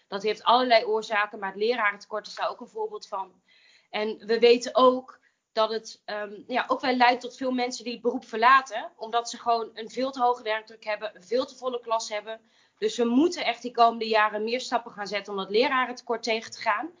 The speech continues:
En dan zorg je dus ook voor kansen voor alle kinderen. En dat is een van de punten die voor ons heel belangrijk zijn,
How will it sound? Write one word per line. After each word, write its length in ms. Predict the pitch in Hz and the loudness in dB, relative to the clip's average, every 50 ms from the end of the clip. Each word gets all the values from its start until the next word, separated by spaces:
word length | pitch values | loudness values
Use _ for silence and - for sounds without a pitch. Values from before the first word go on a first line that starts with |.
| _ _ _ _ _ _ _ | _ _ _ _ _ _ _
En 300 | - - 220 220 202 - - | 0 2 2 2 2 0 -8
dan 400 | 185 180 - 240 269 311 330 - | 0 8 10 10 12 10 8 2
zorg 280 | - 302 269 269 - | 2 2 2 2 2
je 80 | - 247 | 0 -4
dus 140 | 226 - 240 | -2 -2 -2
ook 140 | 226 - | -4 -4
voor 260 | - - 233 220 220 220 | -4 -2 -2 -2 0 2
kansen 460 | - 247 247 262 254 - 233 220 220 | 4 4 4 4 2 -6 -8 -8 -6
voor 140 | - 226 - | -6 -6 -4
alle 220 | - 185 196 202 | -4 -6 -6 -6
kinderen. 360 | - 277 254 220 190 - 175 | -6 -6 -4 -4 -6 -8 -10
En 60 | 175 | -8
dat 160 | 180 196 196 233 | -8 -8 -8 -8
is 160 | 220 - - | -8 -8 -2
een 240 | - 240 254 262 254 | 2 2 2 2 0
van 200 | 254 240 233 226 | -2 -4 -4 0
de 180 | 220 220 220 _ _ | -2 -2 -2 _ _
punten 320 | - 262 254 254 - 240 220 | -2 -2 -2 -2 -4 -6 -8
die 200 | 220 214 196 - | -8 -10 -8 -2
voor 140 | - 226 | -2 0
ons 220 | - 240 285 294 - | 2 2 2 2 2
heel 120 | 294 262 | -2 -2
belangrijk 440 | 262 262 254 254 262 254 247 233 233 | 0 2 2 2 4 4 2 2 2
zijn, 380 | - 247 226 226 233 247 269 | 2 4 4 4 4 2 -4